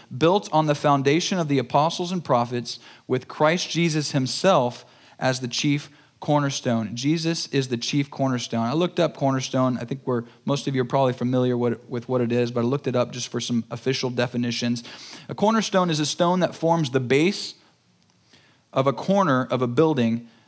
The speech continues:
joining two walls. It's an important quality. It can be also defined as an important quality or feature on which a particular thing depends or is based. Another definition is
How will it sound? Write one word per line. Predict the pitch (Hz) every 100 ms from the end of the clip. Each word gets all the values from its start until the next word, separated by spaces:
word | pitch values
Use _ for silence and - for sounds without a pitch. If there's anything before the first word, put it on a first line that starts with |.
| _ 127
joining | 151 208 160 143 135 - -
two | - 175
walls. | 143 131 117 117 - - _ - -
It's | 135 147
an |
important | 147 139 190 190 196 -
quality. | 156 147 151 156 196 190 - _ -
It | 131
can | 151 160 156
be | 147
also | 147 139 139 143 135
defined | 131 139 135 135
as | 127 131
an |
important | 127 147 147 151
quality | 156 143 143 147 151 - - - -
or | 135
feature | 135 - 170 - 131 123
on | 131 135
which | 135 135
a |
particular | 120 120 156 165 156 156
thing | 151 - 139 135
depends | 123 117 147 139 156 156 - - - _ -
or | 131 131 135
is | 135 123
based. | 120 120 131 117 113 - 117
Another | 127 139
definition | 131 131 131 131 - 147
is | 123 117 117